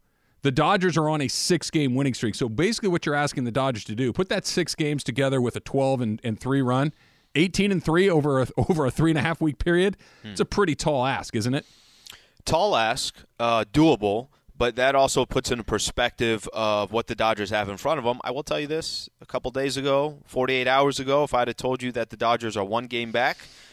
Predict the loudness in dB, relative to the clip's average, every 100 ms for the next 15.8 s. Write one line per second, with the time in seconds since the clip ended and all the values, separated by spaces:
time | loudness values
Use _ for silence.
0 | _ -8 -4 -2 2 2 2 0 -8 -4
1 | -2 0 2 4 4 0 -6 -6 -8 -4
2 | -2 -2 -6 -8 -2 -2 -2 -4 -4 -2
3 | -2 -2 -6 -4 -4 -4 -4 -4 -2 0
4 | 0 -2 -4 -6 -8 -6 -4 -2 0 0
5 | 2 0 -4 -4 -4 -4 -8 -14 -20 _
6 | 2 4 6 4 2 -2 0 0 0 -2
7 | -2 -4 -2 -2 -2 -2 0 0 0 -4
8 | -4 -4 -4 -6 -6 -8 -6 -4 0 0
9 | 2 0 0 0 0 0 0 0 2 0
10 | 0 -2 -2 -2 -2 0 2 2 0 0
11 | -2 -2 -4 0 0 0 0 0 0 -2
12 | 0 0 0 -2 -2 0 0 0 0 0
13 | -2 -2 -4 0 2 2 0 2 2 0
14 | -2 -2 -4 -2 0 0 -2 0 0 2
15 | 0 0 -2 -2 -2 -2 -2 -2